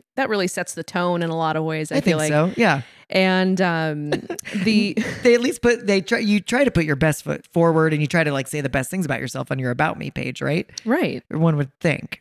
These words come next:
Speaker 1: That's where you want, like, people to understand the essence of what you're doing.
Speaker 2: Yeah.
Speaker 1: So that essence, <laughs> at least some notes from the essence there,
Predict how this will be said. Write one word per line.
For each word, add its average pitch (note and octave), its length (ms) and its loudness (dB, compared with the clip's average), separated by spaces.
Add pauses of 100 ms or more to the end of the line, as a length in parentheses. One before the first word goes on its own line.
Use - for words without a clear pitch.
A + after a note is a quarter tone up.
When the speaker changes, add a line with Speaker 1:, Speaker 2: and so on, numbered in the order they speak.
Speaker 1:
That's A#3 160 -2
where C4+ 100 2
you A#3 140 2
want, A3 220 -2
like, F#3 160 -4
people G#3 240 -6
to F#3+ 60 -6
understand F3 520 -6
the - 140 -12
essence - 420 -10
of - 160 -14
what - 140 -8
you're - 80 -8
doing. F2+ 280 -8
Speaker 2:
Yeah. C4+ 500 0 (520)
Speaker 1:
So A#3 160 -4
that C4+ 240 0
essence, D3+ 480 -8
<laughs> - 340 -8
at A3+ 120 2
least B3+ 240 2
some F#3+ 160 -6
notes A3 280 2
from D#3+ 160 -8
the E3 140 -2
essence D#3 320 -6
there, D#3 320 0